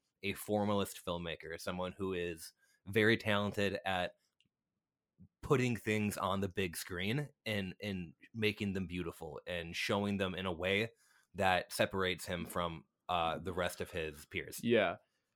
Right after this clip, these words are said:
Speaker 2: I think it was Fincher. Did you ever see that, uh, interview that Fincher did where he talked about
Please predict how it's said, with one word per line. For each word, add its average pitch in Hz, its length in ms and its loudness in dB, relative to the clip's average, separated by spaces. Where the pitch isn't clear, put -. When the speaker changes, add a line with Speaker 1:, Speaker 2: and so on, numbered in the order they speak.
Speaker 2:
I 123 100 2
think 180 280 -2
it 220 80 2
was 208 200 2
Fincher. 131 720 0
Did 104 180 -6
you 135 80 2
ever 143 160 0
see 139 260 -4
that, 123 260 2
uh, 104 320 6
interview 113 360 0
that 101 180 0
Fincher 104 380 -4
did 101 220 0
where 95 160 0
he 98 160 -6
talked 95 320 0
about 92 220 0